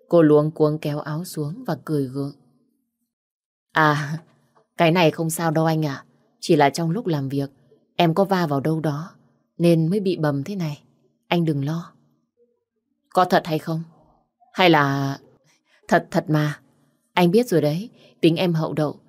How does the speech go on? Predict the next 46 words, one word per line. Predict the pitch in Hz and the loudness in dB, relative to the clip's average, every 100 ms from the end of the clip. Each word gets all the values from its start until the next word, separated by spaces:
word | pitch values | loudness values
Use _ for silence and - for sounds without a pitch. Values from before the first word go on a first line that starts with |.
| _ _ - | _ _ 2
việc | 165 | 2
bị | 160 151 | 4 0
thương | - 202 196 190 _ _ - | 0 -2 -2 -4 _ _ -4
là | 165 147 143 | -2 -2 -2
chuyện | 185 160 | -2 -2
bình | 147 | -4
thường. | 147 160 151 - _ _ _ _ _ _ | -4 -4 -4 -8 _ _ _ _ _ _
Em | 175 160 | 2 4
về | 156 | 4
nhà | 139 139 135 | 2 -2 -2
mua | 147 160 | -2 -2
thuốc | 202 240 | -2 -2
mấy | 165 170 | -2 -2
ngày | 226 156 | -4 -4
là | 143 | -4
khỏi. | - 147 135 _ _ _ _ _ | -8 -8 -10 _ _ _ _ _
Không | - 180 | -8 -6
sao | 165 185 175 | -4 -4 -2
đâu | 165 151 | 0 0
ạ." | 123 - _ _ _ _ _ _ _ _ _ _ _ _ _ _ _ _ _ - | -4 -12 _ _ _ _ _ _ _ _ _ _ _ _ _ _ _ _ _ 2
Tiểu | 165 143 | 4 6
Vi | 156 151 | 4 4
cố | 156 | 2
gắng | 160 165 147 143 233 | 0 0 -2 -4 -2
tỏ | 156 | 0
ra | 139 147 | 0 -2
vui | 139 151 | -2 -4
vẻ, | 143 135 127 _ _ _ - | -4 -6 -8 _ _ _ -2
như | 196 | 0
không | 208 190 | 0 -2
có | 240 240 | -4 -4
chuyện | 147 139 | -4 -4
gì | 143 135 131 _ _ - | -4 -6 -8 _ _ 2
để | 170 | 2
Quốc | 165 254 - | 4 -2 0
Trường | 160 139 | 0 0
không | 143 175 | -4 -6
hỏi | 160 131 | -6 -8
thêm. | 127 165 165 - _ _ _ _ - | -6 -6 -8 -12 _ _ _ _ 0
Cô | 165 | 2
sợ | 156 156 131 | 4 4 2
nếu | 139 165 | 0 -2
mình | 160 131 | -4 -4
cứ | 165 | -4
tiếp | 202 214 | -4 -2
tục | 165 | -4